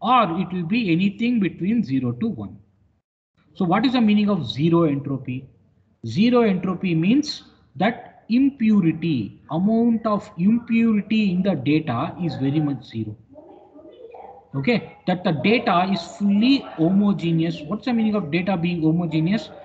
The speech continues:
That the data is almost all same only. What is the, uh, value of entropy being equal to one? That impurity, whatever the amount of impurity that you have, is very much high.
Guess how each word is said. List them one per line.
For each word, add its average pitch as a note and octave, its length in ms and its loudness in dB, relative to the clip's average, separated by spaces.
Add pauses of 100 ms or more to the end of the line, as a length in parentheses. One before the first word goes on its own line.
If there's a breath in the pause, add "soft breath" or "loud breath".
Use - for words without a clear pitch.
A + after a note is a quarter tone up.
(220 loud breath)
That E3+ 120 -4
the F3+ 100 0
data A3 340 2
is E3 120 -2
almost A3 480 0
all G3+ 280 -4
same F3+ 420 -2
only. C3+ 300 -2 (1040)
What G3+ 180 2
is A#3+ 80 2
the, A3+ 100 2
uh, F3+ 380 -2
value E3+ 360 0
of F#3 200 0
entropy F3 460 -2
being D#3+ 240 2
equal D#3+ 300 0
to E3 220 2
one? C3+ 380 -2 (280)
That E3+ 360 -4
impurity, G#3+ 960 2 (220)
whatever C#3+ 380 -4
the G3 80 2
amount F#3+ 300 0
of F3 200 -6
impurity F#3 600 0
that C3+ 200 -4
you B2+ 80 -4
have, E3 340 -4
is D3 200 -2
very C#3+ 240 2
much E3+ 240 -4
high. C3+ 260 -10